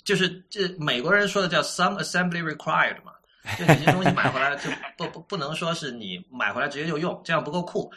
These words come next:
Speaker 2: 这样显不出，哎，我有参与这个资本主义链条中的一块儿，是吧？一环。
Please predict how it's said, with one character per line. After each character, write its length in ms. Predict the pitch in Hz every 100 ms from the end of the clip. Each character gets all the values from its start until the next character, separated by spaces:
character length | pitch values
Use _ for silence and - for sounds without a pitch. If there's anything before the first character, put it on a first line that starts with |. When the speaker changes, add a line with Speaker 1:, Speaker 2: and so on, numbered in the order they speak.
| -
Speaker 2:
这 120 | - 170
样 60 |
显 200 | 139 110
不 80 | 127
出， 160 | 170 165
哎， 140 | 117
我 220 | 151 120 165
有 160 | 107
参 400 | - - 156 175
与 100 | 143
这 160 | 120 120
个 120 | 110
资 120 | 143
本 140 | 143 147
主 100 | 110
义 80 |
链 200 | 127 135
条 200 | 113 110
中 120 | 120 131
的 80 |
一 80 | 123
块 240 | - - 127
儿， 120 | 98
是 80 | 104
吧？ 100 | 104
一 100 | 131
环。 480 | - 98 95 135